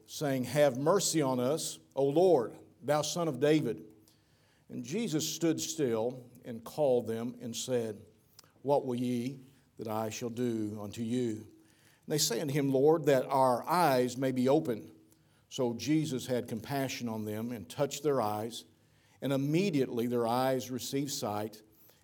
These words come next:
and they followed him. Back in verse thirty is our text this morning, says, "And behold, two blind men sitting by the wayside. When they had heard that Jesus passed by, cried out, saying,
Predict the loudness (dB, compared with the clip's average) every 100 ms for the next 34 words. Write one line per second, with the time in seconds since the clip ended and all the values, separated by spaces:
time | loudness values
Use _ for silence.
0 | _ -10 -4 -4 -4 -4 0 2 0 -4
1 | -8 -16 -20 -20 _ _ _ _ -8 -8
2 | -10 -20 _ _ _ _ _ -10 -6 -4
3 | -4 -4 -2 -2 -2 -6 -8 -4 -2 -2
4 | -4 -8 -6 -4 -2 -4 -2 -2 -2 -4
5 | -4 -6 2 2 2 -2 -4 -4 -2 0
6 | 2 2 0 -2 -4 -4 -2 -2 -2 -2
7 | -2 0 0 -2 -6 -4 -6 -8 -16 _
8 | _ _ _ _ _ -12 -4 0 0 0
9 | 4 4 2 -4 -4 -2 -2 -6 -8 -4
10 | -4 -4 -6 -4 -4 -6 -4 0 2 2
11 | 2 0 -4 -6 -6 -6 -8